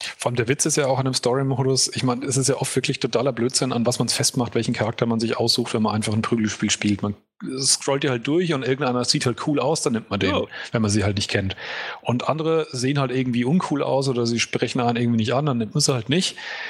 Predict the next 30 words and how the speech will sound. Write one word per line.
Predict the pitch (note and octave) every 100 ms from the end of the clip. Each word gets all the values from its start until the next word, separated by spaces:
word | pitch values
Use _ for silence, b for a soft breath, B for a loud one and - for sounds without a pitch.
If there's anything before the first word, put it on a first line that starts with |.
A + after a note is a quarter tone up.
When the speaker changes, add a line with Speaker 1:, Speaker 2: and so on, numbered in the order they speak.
| B
Speaker 1:
Und | - C#3 C3+ B2
wenn | C3+
die | C#3 D3+
aber | A#2 B2+
in | A#2+
der | A2
Story | - C3+ D#3
auch | D3
noch |
eine | C3+
coole | C3 - A#2+
Rolle | A2 D3 E3+
haben | A2 G#2+ A#2+ D#3+
und | B2
da | B2
irgendwie | A#2+ B2 A#2+
ganz | B2+ B2+ -
gut | G#3
auftreten, | B2 - B2 B2 C#3 C3+
ähm, | B2+ B2 B2
hat | B2
man | C3
dann | A#2+
vielleicht | B2+ A#2
auch | A#2+
wirklich | A#2+ A#2
Bock, | - C#3+ C3
mal | A2+
die | G#2+ G#2
auszuprobieren. | G#2 - A2 A2 A2+ A#2+